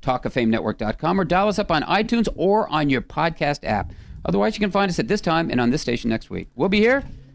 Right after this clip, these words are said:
and we hope you will be too. Another reminder that the Talk of Fame Network is brought to you by Geico Insurance, where fifteen minutes can save you fifteen percent or more on car insurance.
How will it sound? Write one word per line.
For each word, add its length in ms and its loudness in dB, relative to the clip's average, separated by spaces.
and 80 -6
we 60 0
hope 180 0
you 100 4
will 120 2
be 120 0
too. 200 -6
Another 160 2
reminder 420 4
that 260 0
the 60 -6
Talk 240 2
of 80 -4
Fame 160 2
Network 320 0
is 80 -2
brought 260 0
to 80 0
you 80 4
by 200 2
Geico 560 0
Insurance, 580 -2
where 80 -4
fifteen 380 -2
minutes 220 0
can 100 -14
save 260 0
you 100 2
fifteen 420 -4
percent 420 -2
or 120 0
more 380 2
on 160 0
car 200 0
insurance. 480 -12